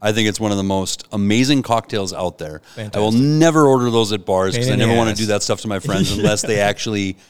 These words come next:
Speaker 1: are set up for it or whatever it may be.
Speaker 2: It's a special.
Speaker 1: Uh,
Speaker 2: You're like, "Hey, I need four."
Speaker 1: Yeah, right.
Speaker 2: <laughs>
Speaker 1: Exactly. Uh,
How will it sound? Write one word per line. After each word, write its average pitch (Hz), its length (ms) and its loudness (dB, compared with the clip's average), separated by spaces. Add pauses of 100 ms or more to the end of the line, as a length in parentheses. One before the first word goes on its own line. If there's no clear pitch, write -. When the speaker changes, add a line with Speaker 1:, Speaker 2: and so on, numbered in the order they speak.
(140)
Speaker 1:
are 110 160 0
set 117 260 2
up 107 180 -2
for 95 240 0
it 85 60 0
or 90 80 2
whatever 101 360 2
it 95 40 -8
may 95 180 -8
be. 87 340 -8
Speaker 2:
It's 117 160 -6
a 117 40 -4
special. 101 400 -2
Speaker 1:
Uh, 95 100 0
Speaker 2:
You're 104 100 -4
like, 101 220 -2
"Hey, 123 340 -4
I 107 80 -8
need 110 160 -6
four." 127 300 -8 (140)
Speaker 1:
Yeah, 120 280 4
right. 101 320 2
Speaker 2:
<laughs> 202 160 0
Speaker 1:
Exactly. 98 640 0 (280)
Uh, 101 520 0